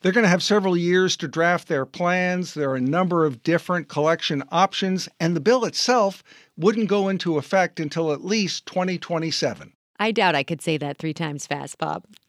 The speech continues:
Speaker 2: Do you think this bill shifts the purpose of the original bottle deposit law?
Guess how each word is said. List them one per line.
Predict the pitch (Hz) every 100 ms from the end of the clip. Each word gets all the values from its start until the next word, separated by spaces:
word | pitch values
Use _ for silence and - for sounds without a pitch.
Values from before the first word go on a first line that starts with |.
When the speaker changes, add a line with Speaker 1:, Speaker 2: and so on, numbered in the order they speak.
| _ - - - - -
Speaker 2:
Do | 254
you | 349
think | 466 480
this | 381
bill | - 214
shifts | 208 208 -
the | 190
purpose | - - 170 247 294 -
of | 269
the | 262 277
original | 269 254 277 247
bottle | 254 262
deposit | 262 262 269 269
law? | 254 277